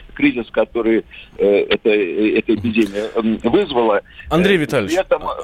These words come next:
Speaker 2: Андрей Витальевич,
Speaker 1: и
Speaker 2: дорогой, слушайте,
Speaker 1: Да.
Speaker 2: а, э, как поднять рождаемость? Ну, чисто экономическими мерами или что-то другое нужно? Я не
Speaker 1: Не, ну,
Speaker 2: знаю, там
Speaker 1: понимаете,
Speaker 2: пропаганда
Speaker 1: ситуация
Speaker 2: плюс еще
Speaker 1: какая?
Speaker 2: что-то.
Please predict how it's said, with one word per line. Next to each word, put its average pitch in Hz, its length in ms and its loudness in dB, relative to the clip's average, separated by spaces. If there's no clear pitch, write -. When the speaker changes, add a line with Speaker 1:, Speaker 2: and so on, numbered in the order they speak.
Speaker 2:
Андрей 143 280 0
Витальевич, 120 220 0
Speaker 1:
и - 60 -4
Speaker 2:
дорогой, 117 240 0
слушайте, - 340 0
Speaker 1:
Да. - 60 -2
Speaker 2:
а, 160 640 2
э, - 80 -4
как - 320 -2
поднять 160 400 0
рождаемость? 131 680 0
Ну, 175 140 2
чисто 220 300 0
экономическими 214 800 2
мерами 147 420 2
или 196 300 0
что-то 196 340 0
другое 175 500 2
нужно? 110 400 -2
Я 104 160 2
не 175 60 2
Speaker 1:
Не, 180 60 0
ну, 170 60 0
Speaker 2:
знаю, 135 220 2
там 113 160 -2
Speaker 1:
понимаете, 208 240 2
Speaker 2:
пропаганда 156 560 0
Speaker 1:
ситуация - 60 -2
Speaker 2:
плюс 120 260 -2
еще 190 220 2
Speaker 1:
какая? 127 160 4
Speaker 2:
что-то. 104 240 -4